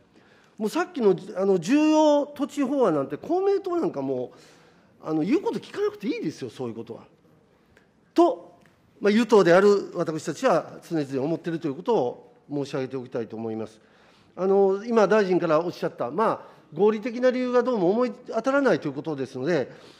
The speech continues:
私たちはやはり預貯金口座、すべての預貯金、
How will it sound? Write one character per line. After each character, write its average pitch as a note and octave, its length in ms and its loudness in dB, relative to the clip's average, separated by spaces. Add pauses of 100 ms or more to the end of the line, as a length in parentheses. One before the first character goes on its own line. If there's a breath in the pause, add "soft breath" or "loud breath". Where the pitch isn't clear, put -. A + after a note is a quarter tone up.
(120)
私 A#3 320 -2
た B3 120 2
ち D#3+ 160 -6
は F3 340 2 (180)
や G3 120 0
は A#3+ 100 4
り D#3 220 -2 (280 soft breath)
預 F#3+ 220 -2
貯 G3+ 60 -2
金 A3+ 220 -4
口 A#3 240 0
座、 D#3+ 360 0
す B3 80 -8
べ D4+ 140 0
て D#4 140 0
の G#3+ 120 6
預 G3 240 0
貯 G3 60 -8
金、 A3 80 -8